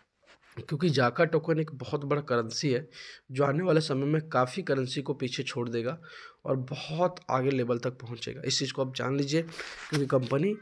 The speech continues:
बहुत मेहनत कर रही है इसके पीछे। इसमें बड़े-बड़े लीडर्स लोग, आज मैं बात करूँ, बहुत बड़े-बड़े बिजनेसमैन भी इसके अंदर,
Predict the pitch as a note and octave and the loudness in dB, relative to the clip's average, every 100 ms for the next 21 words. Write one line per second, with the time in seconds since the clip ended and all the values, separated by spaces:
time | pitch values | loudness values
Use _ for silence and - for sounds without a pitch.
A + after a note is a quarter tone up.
0 | - _ - C#3+ E3+ D#3 C#3 C3 A#2+ - | -10 _ -8 -4 0 0 0 -2 -2 0
1 | A#2+ A#2 - A#2 A2+ C3+ D#3 A#2 C3 C#3 | 0 0 -4 -6 -2 0 0 2 4 6
2 | D#3 C#3+ C#3+ B2 B2+ C3+ C#3 B2+ C#3+ - | 6 6 6 6 4 2 2 0 0 -8
3 | - - - - - C#3 C#3 C3 C3+ D#3+ | -18 -18 -16 -4 0 2 4 4 2 2
4 | C#3 A#2+ A#2+ D#3+ C#3+ A2 - A#2 C3 D3 | 0 0 2 0 0 -8 -10 -2 4 4
5 | C#3 B2 B2 B2 C#3+ C3 A#2+ A#2+ C3+ - | 4 2 2 2 2 2 2 2 0 0
6 | B2 B2+ | 0 0